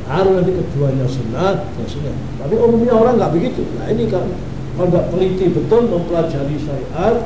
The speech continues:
amalnya bagaimana? Kadang-kadang hanya tahunya tiga kali, sudah satu, dua, tiga, sudah, nggak dipikir ini rata apa nggak rata.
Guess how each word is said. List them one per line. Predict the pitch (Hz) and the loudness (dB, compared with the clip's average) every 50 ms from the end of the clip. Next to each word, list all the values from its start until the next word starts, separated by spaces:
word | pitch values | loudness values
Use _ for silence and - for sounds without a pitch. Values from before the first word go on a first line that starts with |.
| - - - | -6 -8 -8
amalnya | 165 160 143 143 139 131 135 170 185 | -6 -6 -4 -4 -4 -4 -4 -4 -2
bagaimana? | 175 143 131 - 175 180 214 208 180 170 - - - - - - - - - - - | -2 -4 -2 -2 -2 -4 -4 -4 -6 -6 -8 -10 -10 -10 -10 -10 -10 -10 -10 -8 -4
Kadang-kadang | 180 190 170 170 160 175 196 247 233 214 | -2 0 0 0 0 0 0 0 0 2
hanya | 208 208 208 | 2 2 2
tahunya | 170 196 190 220 247 233 | 2 2 2 4 4 2
tiga | 190 170 185 175 | 2 2 0 0
kali, | - 208 220 196 | 2 2 2 2
sudah | 156 165 160 - | 2 2 2 0
satu, | 151 139 127 117 - - 180 196 190 - - - - - | 0 -2 -4 -4 -2 0 0 2 2 0 -2 -4 -6 -4
dua, | 139 127 131 160 175 180 170 160 - - | -2 -2 0 2 2 2 2 0 -2 -2
tiga, | 170 175 175 - 170 156 139 131 - | -2 -2 -2 2 2 2 2 0 -2
sudah, | - 226 220 - - - - - - - | -2 0 2 2 2 0 -2 -8 -4 0
nggak | 185 185 165 165 - | 2 4 4 4 4
dipikir | - 214 - 208 196 - | 2 2 2 2 2 4
ini | - 226 247 | 4 4 4
rata | 233 214 185 175 180 208 214 | 4 4 4 2 2 2 0
apa | 208 | 2
nggak | 190 180 185 202 226 | 2 2 2 2 2
rata. | 220 - 175 | 2 2 0